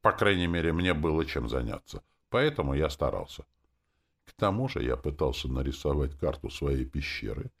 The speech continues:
и примерно очертить зону, до которой мне можно расширять комнату. Ведь поблизости была подземная река.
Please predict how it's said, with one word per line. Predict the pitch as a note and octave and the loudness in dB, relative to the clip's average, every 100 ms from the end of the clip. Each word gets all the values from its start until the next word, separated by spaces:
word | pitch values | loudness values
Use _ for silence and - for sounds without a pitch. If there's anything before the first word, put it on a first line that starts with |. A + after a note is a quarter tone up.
| _ _ - | _ _ -6
и | G#2+ | 0
примерно | A#2+ A2 G#2 B2 D3 D#3+ | 2 4 4 4 6 4
очертить | G2+ G#2 - G2+ C2+ | 4 2 2 0 0
зону, | C#2+ F#2 B2 C#3+ | 0 0 0 0
до | A2+ | 0
которой | - C#2+ F2+ F#2+ | 0 0 2 2
мне | E2 D#2+ | 2 0
можно | C#2+ C#2+ D2 D2 | 2 2 0 -2
расширять | - - A#1+ A1 A1 | -4 -6 -6 -4 -6
комнату. | - - - - - G1+ _ _ _ _ _ - | -8 -10 -10 -16 -16 -16 _ _ _ _ _ -12
Ведь | - | -8
поблизости | - A#1+ C#2 F#2 A1+ A1 - | -4 -2 -2 -2 -4 -6 -10
была | G1+ A#1+ E2+ | -6 -4 -4
подземная | - A#1+ A#1 C2+ B1+ C2+ C#2 | -4 -6 -4 -4 -2 -2 -2
река. | D2+ - C2+ - | -4 -8 -10 -12